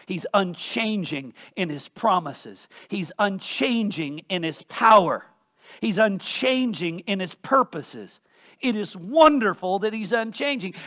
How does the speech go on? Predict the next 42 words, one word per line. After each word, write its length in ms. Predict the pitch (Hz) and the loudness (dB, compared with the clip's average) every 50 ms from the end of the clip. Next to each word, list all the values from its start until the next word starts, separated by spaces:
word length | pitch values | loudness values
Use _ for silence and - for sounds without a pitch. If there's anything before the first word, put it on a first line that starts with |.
| 160 - | -4 0
And 100 | 233 269 | 0 0
it's 140 | 240 - 277 | 0 2 2
also 380 | 294 320 349 226 - 294 285 | 4 4 4 2 -2 -4 -4
so 300 | 208 - - 269 262 240 | -4 0 4 4 4 4
helpful 560 | 208 214 262 294 302 302 302 - 269 269 262 208 | 4 6 8 8 8 8 6 -4 -6 -6 -6 -4
to 160 | - 269 285 | -2 2 4
us 200 | 302 302 277 - | 4 4 4 0
because 440 | - 247 247 - - 240 233 160 170 | -4 -10 -8 -2 -2 -2 -2 -2 -4
we 180 | 196 277 330 | -4 -2 -2
don't 240 | 349 370 349 330 269 | -2 -2 -2 -4 -4
have 340 | 226 208 240 240 247 226 - | -4 -4 -2 -2 -2 -4 -4
to 140 | - 226 196 | -4 -4 -2
have, 420 | 196 214 226 220 214 214 214 214 - - - - - - - _ - | 0 2 4 4 4 4 2 0 -6 -20 -20 -20 -20 -20 -20 _ -8
you 140 | 220 208 | -4 -2
know, 140 | 226 240 220 - 156 - | 0 0 -2 -2 -4 0
our 260 | - 233 226 214 202 - - | 4 6 6 6 6 2 -2
ear, 580 | - 262 294 277 233 214 202 196 208 202 175 - _ _ _ _ _ - | -2 0 2 4 4 4 4 4 2 2 -2 -8 _ _ _ _ _ 0
uh, 220 | - 196 190 180 170 - | 2 2 4 2 2 2
or 160 | 214 196 190 | 2 2 2
finger 580 | 170 - - 277 285 254 247 214 214 214 - - | 0 -2 -4 -2 0 0 2 2 2 2 2 0
on 140 | 190 202 | -2 -2
the 80 | 196 190 | -2 -6
pulse 560 | - - - - 202 226 240 202 - - - | -10 -10 -4 0 4 4 4 2 0 -4 -2
of 160 | 226 226 170 | -2 -2 -2
the 80 | 175 214 | -4 -4
generation. 680 | 156 - 220 208 202 - 202 294 190 - - - 127 - _ _ _ _ _ _ _ _ _ _ _ _ _ _ _ _ _ _ _ _ _ _ _ _ _ _ _ _ _ _ _ _ _ _ _ _ _ _ _ _ _ _ _ - | -2 0 2 2 4 6 6 6 4 4 -4 -10 -14 -14 _ _ _ _ _ _ _ _ _ _ _ _ _ _ _ _ _ _ _ _ _ _ _ _ _ _ _ _ _ _ _ _ _ _ _ _ _ _ _ _ _ _ _ -6
No. 240 | 185 147 117 - _ _ _ - - - - _ _ _ _ _ _ _ _ - | -6 -6 -6 -10 _ _ _ -20 -20 -20 -20 _ _ _ _ _ _ _ _ -4
As 220 | 170 180 185 160 | -2 -2 -2 -4
it's 140 | 190 - - | -6 -12 -8
gonna 240 | - 208 196 185 165 | -8 -6 -6 -6 -6
say 260 | - - 196 185 160 | -6 -4 -6 -4 -2
later, 320 | 165 190 208 196 165 147 | 0 0 0 0 -2 -4
you 220 | 143 135 147 190 208 | -6 -8 -8 -6 -4
must 260 | 220 202 170 - - | -4 -4 -4 -6 -14
be 160 | - 123 117 | -14 -14 -14
saved 720 | - - - - - - 196 202 196 175 160 147 131 - | -14 -16 -18 -16 -10 -8 -6 -4 -2 -2 -2 -4 -6 -8
from 180 | - - 143 127 | -8 -8 -6 -6
a 60 | 123 | -8
crooked 500 | _ - - - 170 156 - - 139 127 | _ -10 -10 -10 -10 -10 -8 -12 -10 -10
and 180 | 131 123 107 | -10 -12 -12
perverse 400 | - 135 123 104 131 135 117 - | -12 -12 -10 -8 -8 -8 -8 -10
generation. 680 | - 117 127 135 117 110 110 123 113 98 - - - - | -12 -8 -6 -6 -6 -4 -6 -6 -8 -8 -10 -18 -20 -20